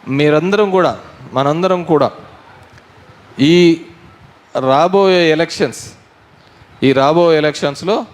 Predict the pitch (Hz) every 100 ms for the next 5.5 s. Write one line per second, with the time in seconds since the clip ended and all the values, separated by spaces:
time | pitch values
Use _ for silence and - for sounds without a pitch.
0 | - - - - - _ - 117 135 156
1 | 190 196 190 180 170 165 160 156 156 156
2 | 196 240 196 139 143 180 180 175 160 151
3 | 147 143 131 131 147 165 139 123 147 151
4 | 143 147 160 160 135 120 123 131 127 113
5 | 113 107 98 95 -